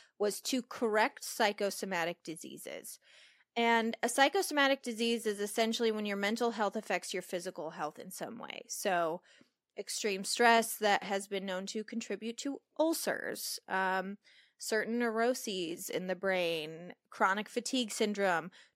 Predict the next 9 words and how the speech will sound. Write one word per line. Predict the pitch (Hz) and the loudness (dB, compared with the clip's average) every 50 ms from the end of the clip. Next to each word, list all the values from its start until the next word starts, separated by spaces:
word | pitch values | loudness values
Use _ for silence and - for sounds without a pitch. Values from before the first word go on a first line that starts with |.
| - | -10
trauma | - - - 220 202 208 220 233 240 240 233 226 214 196 | -8 -4 0 2 2 4 4 4 6 6 6 4 4 2
even, | - 180 185 185 170 175 160 160 - - | 0 -4 -6 -2 -2 -2 -2 -2 -4 -10
have | 180 - - 190 214 214 214 | -8 -2 0 0 0 0 0
really | 233 277 311 311 320 330 | 0 0 2 2 0 0
nasty | 277 220 160 127 151 185 - - - 226 220 | 0 0 0 0 0 -2 -4 -6 -6 -6 -4
physical | - - 190 185 202 190 - 190 185 | -4 -4 -6 -6 -4 -4 -2 -2 -2
effects | 180 - - 160 165 - - | 0 -2 -2 -4 -4 -4 -4
on | 196 185 | -6 -6
the, | 165 151 151 | -6 -8 -10